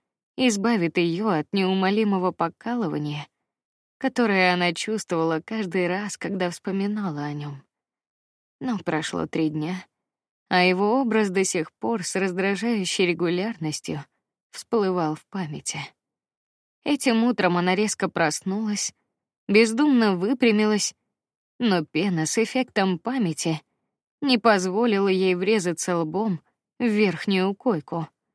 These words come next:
и она с восхищенным вздохом откинулась на подушку.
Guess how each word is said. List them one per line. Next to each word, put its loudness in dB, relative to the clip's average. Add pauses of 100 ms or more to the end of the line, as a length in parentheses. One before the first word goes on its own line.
(460)
и 0
она 4
с -8
восхищенным -2
вздохом -4 (560)
откинулась -2
на -2
подушку. -4